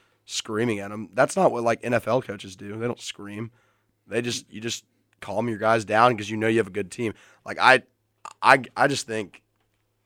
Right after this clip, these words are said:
I think we coulda used the points for sure, but I don't think that makes, that changes Georgia's outlook on how they play their second half.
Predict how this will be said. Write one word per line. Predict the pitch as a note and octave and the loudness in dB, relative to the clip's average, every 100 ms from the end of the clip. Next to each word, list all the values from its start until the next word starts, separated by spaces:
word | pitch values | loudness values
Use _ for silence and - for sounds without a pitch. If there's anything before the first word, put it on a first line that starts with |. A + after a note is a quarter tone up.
| _ _ _ _ | _ _ _ _
I | G2 C#3 | 2 4
think | C#3+ | 4
we | G#2+ | 2
coulda | E3+ A2+ | -2 -2
used | F#2+ G#2 G2 | -8 -10 -12
the | |
points | G2+ G#2 G2+ | -10 -8 -10
for | - | -10
sure, | G2 A#2 A#2 | -6 -2 -2
but | G2+ | 2
I | A2 | 4
don't | C#3 | 6
think | B2+ A#2+ | 4 4
that | A#2 | 4
makes, | A2 G#2 - - | 4 0 -6 -2
that | A#2 | -2
changes | - A2+ F#2+ F#2+ | -2 -6 -6 -12
Georgia's | F#2+ G2+ F#2+ F2+ - _ _ _ | -8 -6 -6 -10 -16 _ _ _
outlook | G2+ G#2 F2+ G2 | 0 2 2 2
on | G#2 | -2
how | F#2 G#2 | 0 0
they | G2 G2 | 2 -2
play | - G2 F#2+ | -6 -10 -10
their | F#2 | -10
second | F#2 F#2 F#2 D2+ | -12 -12 -14 -14
half. | F2+ E2+ | -14 -16